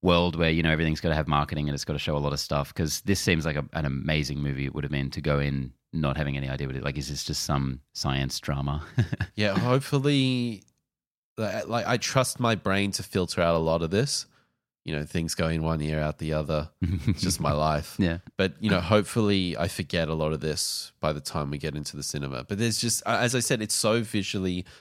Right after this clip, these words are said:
Speaker 2: on point, like that ghostly fish thing.
Speaker 1: Mm.
Speaker 2: Like, th-, I can see it right now.
Speaker 1: Mm.
Speaker 2: So that's, you know, <sighs> I just wish, I, I, you know, sometimes I'm like, "Fuck this podcast, man. I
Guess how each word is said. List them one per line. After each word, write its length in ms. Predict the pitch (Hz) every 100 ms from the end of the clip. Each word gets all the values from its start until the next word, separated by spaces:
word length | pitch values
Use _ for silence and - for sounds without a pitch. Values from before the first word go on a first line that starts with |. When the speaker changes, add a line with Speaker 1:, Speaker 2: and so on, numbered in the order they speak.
| -
Speaker 2:
on 160 | 98 95
point, 260 | - 110
like 160 | 95 92
that 220 | 101 82
ghostly 720 | 98 98 110 - 110 104 92
fish 520 | 85 - 95 117 -
thing. 380 | - 127 151 196 -
Speaker 1:
Mm. 260 | 92 85 80 - -
Speaker 2:
Like, 180 | 95 -
th-, 100 | 90
I 60 |
can 160 | 139 165
see 260 | - 143 147
it 80 |
right 240 | 87 98 82
now. 400 | 95 107 62 64
Speaker 1:
Mm. 260 | 90 85 82
Speaker 2:
So 600 | - - 113 107 107 101 107 - _ _ _ _ _
that's, 420 | 117 113 - -
you 80 | 131
know, 240 | 120 110 - -
<sighs> 160 | _
I 440 | - 90 - - 120
just 260 | 139 135
wish, 240 | 120 131 -
I, 60 | - 113
I, 380 | 139 135 143
you 140 | 147 147
know, 80 | 131
sometimes 340 | 165 151 139
I'm 100 | 131
like, 200 | 113 104
"Fuck 480 | - - 151 147 -
this 180 | 131 -
podcast, 720 | - 98 92 - 85 85 92
man. 180 | 90
I 80 | 95